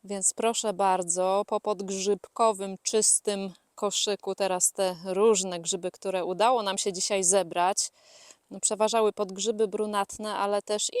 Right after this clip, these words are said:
inne gatunki, zarówno koźlarze, mleczaje, pieprzniki jadalne, krasnoborowiki ceglastopore,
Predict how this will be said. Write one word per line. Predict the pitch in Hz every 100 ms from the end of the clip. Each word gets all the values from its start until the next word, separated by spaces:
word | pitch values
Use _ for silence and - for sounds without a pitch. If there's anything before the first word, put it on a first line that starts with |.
| 392
inne | 269
gatunki, | 208 202 214 196 - 185 170
zarówno | 185 190 175 180 165
koźlarze, | - 165 170 180 170 170 160 170 175 196
mleczaje, | 190 185 185 - 190 175 175 170 175 185 208 _ _ _ _ _ _ _
pieprzniki | - 233 233 - - 226 220 - 226 233 240
jadalne, | 226 202 214 214 214 214 226
krasnoborowiki | 233 226 240 247 226 233 214 220
ceglastopore, | - 208 208 202 - 202 202 196 190 202